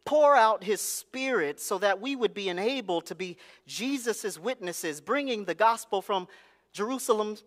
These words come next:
to the rest of Judea, to Samaria, and to the end of the earth.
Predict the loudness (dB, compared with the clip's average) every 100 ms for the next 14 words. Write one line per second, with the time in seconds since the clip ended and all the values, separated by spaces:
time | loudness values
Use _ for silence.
0 | _ _ _ _ _ -4 -2 4 2 2
1 | -8 -8 -2 0 0 -4 -10 _ _ _
2 | -8 -2 0 4 4 4 2 0 -2 _
3 | _ _ _ _ -14 2 2 4 2 2
4 | 0 -4 -10 0 0 2 0 0 -4 -14
5 | -20